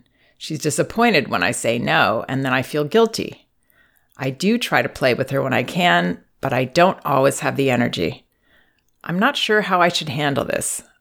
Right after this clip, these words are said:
I've reached the point where I find she irritates me, and I feel absolutely terrible for admitting that.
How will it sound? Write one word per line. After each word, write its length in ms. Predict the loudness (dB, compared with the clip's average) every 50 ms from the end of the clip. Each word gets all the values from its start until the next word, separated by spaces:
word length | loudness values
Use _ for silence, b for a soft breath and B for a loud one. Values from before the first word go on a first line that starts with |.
| _ _ -4
I've 200 | -4 -2 0 0
reached 220 | 0 0 0 -2
the 80 | -4 -6
point 300 | -2 -2 -2 0 0 0
where 100 | 2 2
I 80 | 2
find 320 | 2 2 -2 -2 -2 -2 -2
she 220 | -4 -4 -2 0
irritates 560 | 4 4 4 4 4 2 0 0 0 -2 -6
me, 100 | -6 -4
and 100 | -2 -2
I 80 | -2 -4
feel 220 | -4 -4 -4 0 2
absolutely 460 | 2 0 0 -2 -4 -4 -4 -4 -4
terrible 540 | -4 -4 -2 2 4 4 4 4 2 0 0
for 160 | 0 0 0
admitting 420 | 0 2 0 0 0 0 -2 -2
that. 240 | -2 -2 -2 -2 -6